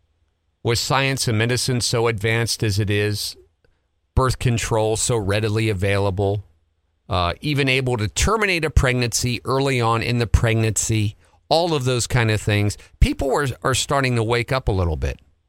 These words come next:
You don't have to partially give birth to a baby and then kill it now. Uh, you don't have to do that anymore. And people are realizing that. In fact, there was an article today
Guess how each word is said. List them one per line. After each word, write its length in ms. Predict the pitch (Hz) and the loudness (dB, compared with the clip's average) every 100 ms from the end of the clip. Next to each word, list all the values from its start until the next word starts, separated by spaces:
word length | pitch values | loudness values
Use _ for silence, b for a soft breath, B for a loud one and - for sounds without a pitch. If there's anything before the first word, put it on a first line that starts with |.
| _ _ _ _ _ B B - | _ _ _ _ _ B B -4
You 120 | 147 | 0
don't 160 | 165 | 0
have 240 | 156 151 - | 0 -2 -2
to 180 | 117 - | -4 2
partially 480 | - 143 - 135 120 | 4 4 -2 -2 -2
give 280 | 110 110 90 | -2 -2 0
birth 300 | 117 113 - | 0 0 -2
to 160 | 110 | 0
a 60 | 98 | 0
baby 420 | 92 110 110 98 | 0 0 0 0
and 140 | 95 98 | 2 2
then 180 | 107 | 0
kill 300 | 101 - 80 | 0 0 0
it 220 | 67 - - - _ _ _ _ _ - | -2 -8 -16 -18 _ _ _ _ _ 0
now. 380 | 92 76 69 - _ _ _ _ _ _ _ _ | 2 2 -2 -8 _ _ _ _ _ _ _ _
Uh, 360 | 101 92 87 85 - | 0 2 2 -2 -4
you 140 | 107 | -2
don't 220 | 110 120 120 | 0 2 2
have 180 | 113 | 0
to 100 | - | -2
do 200 | 98 120 | -2 0
that 200 | 104 90 | 0 0
anymore. 540 | 85 80 82 78 73 - | 0 -2 -2 -4 -6 -4
And 160 | 123 113 | -4 -2
people 300 | 147 - 120 | -4 -2 -2
are 100 | 101 | 0
realizing 600 | 123 127 90 87 82 80 | 0 0 -2 -2 -4 -4
that. 240 | 73 - b b b | -4 -8 b b b
In 120 | 170 | -4
fact, 480 | - 214 185 135 - _ _ _ _ _ _ _ _ _ _ _ _ _ _ _ _ _ _ _ - - | 0 0 0 -2 -10 _ _ _ _ _ _ _ _ _ _ _ _ _ _ _ _ _ _ _ -20 -6
there 120 | - | 0
was 160 | 135 117 | 0 2
an 100 | 131 | 2
article 400 | 143 143 - 131 | 2 2 0 -2
today 600 | - 135 147 135 113 113 | -2 0 0 0 0 -2